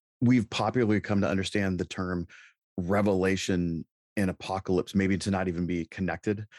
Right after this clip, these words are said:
where it's, it's like the same, <laughs> that's the word in Greek,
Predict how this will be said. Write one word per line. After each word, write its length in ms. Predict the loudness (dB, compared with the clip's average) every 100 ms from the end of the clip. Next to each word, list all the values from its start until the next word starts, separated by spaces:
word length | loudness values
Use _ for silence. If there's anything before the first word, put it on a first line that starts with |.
| -20 -8
where 300 | -2 0 0
it's, 100 | -4
it's 300 | -8 -8 -8
like 120 | -8 -6
the 80 | -4
same, 340 | -2 -2 -2 -6 -4 -2
<laughs> 240 | -2 -2
that's 240 | -2 0
the 80 | 0
word 320 | 2 2 2
in 120 | 0 0
Greek, 280 | 0 0